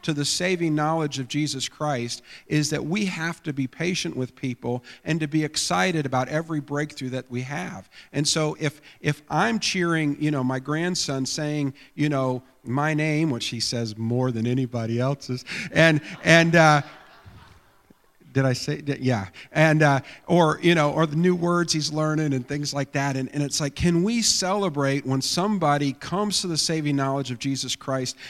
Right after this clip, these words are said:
And, and can we be patient with them as they would grow in those early stages? And, and especially with somebody with a platform, we've gotta pray for them 'cause they need, they need, uh, they need help.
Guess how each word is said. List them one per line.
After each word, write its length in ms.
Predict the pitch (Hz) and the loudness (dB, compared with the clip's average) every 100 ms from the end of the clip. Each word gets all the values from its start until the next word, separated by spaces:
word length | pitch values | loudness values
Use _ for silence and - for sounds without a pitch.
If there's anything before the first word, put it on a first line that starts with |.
| - | -2
And, 200 | 151 160 165 | 0 0 0
and 140 | 170 | -2
can 200 | 170 180 | 0 0
we 120 | 185 185 | 2 0
be 180 | 175 | -2
patient 760 | 160 - 190 220 - 156 151 - - _ | -6 -4 -4 -2 -2 0 -2 -4 -16 _
with 320 | 143 160 175 | -2 0 0
them 220 | - 165 160 | -2 0 2
as 240 | 160 156 | 0 -2
they 140 | 160 | -2
would 180 | 143 139 | -2 -2
grow 340 | 135 156 175 156 | -2 0 2 2
in 60 | |
those 220 | 131 131 | 2 0
early 240 | 143 139 131 | -2 -4 -4
stages? 640 | - 165 185 165 127 117 - - _ - | -4 -2 -2 -2 -4 -6 -12 -20 _ 0
And, 240 | 156 156 156 | 0 0 0
and 80 | |
especially 640 | 147 143 - 202 220 208 160 | 0 0 -2 -2 0 0 0
with 140 | 143 | 0
somebody 400 | - 165 170 156 | -2 -2 -2 -2
with 160 | 143 127 | -2 -6
a 60 | |
platform, 800 | 123 - 160 170 - 139 131 127 127 _ _ _ _ _ _ _ _ | -8 -2 -2 -2 -8 -4 -2 -2 -4 _ _ _ _ _ _ _ _
we've 180 | 135 147 | -2 0
gotta 240 | 160 147 | 0 0
pray 280 | - 170 208 | -2 -6 -6
for 160 | - 123 | -4 -6
them 200 | 107 95 | -6 -6
'cause 180 | 135 123 | -6 -4
they 140 | 143 | 0
need, 280 | 151 170 - | 0 -2 -2
they 140 | 147 | 0
need, 300 | 143 160 147 - | 2 0 -2 -2
uh, 260 | 135 123 | 0 0
they 120 | 123 | 0
need 160 | 175 208 | 0 0
help. 340 | 160 208 - | -2 -2 -6